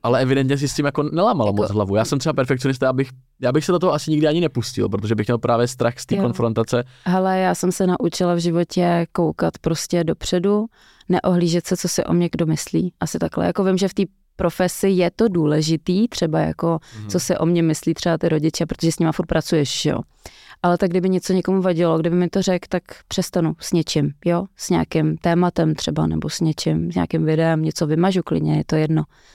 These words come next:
Speaker 1: Nestalo se to?
Speaker 2: Nestalo.
Speaker 1: Za ty d-, skoro
Speaker 2: Stalo
Speaker 1: tři
Speaker 2: se jedna věc, že přišel anonym do školy.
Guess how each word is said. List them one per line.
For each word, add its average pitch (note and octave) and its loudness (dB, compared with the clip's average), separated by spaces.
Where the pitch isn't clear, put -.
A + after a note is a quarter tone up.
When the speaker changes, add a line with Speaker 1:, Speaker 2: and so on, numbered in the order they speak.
Speaker 1:
Nestalo G#2+ 2
se F2+ -4
to? - -8
Speaker 2:
Nestalo. F#3 2
Speaker 1:
Za G2+ 0
ty F#2+ 0
d-, F2+ -2
skoro - -6
Speaker 2:
Stalo G3 2
Speaker 1:
tři A#3 -4
Speaker 2:
se C4+ 2
jedna F#3 2
věc, E3+ 0
že F#3 -2
přišel - -4
anonym F3+ 2
do D3+ -2
školy. C#3+ -2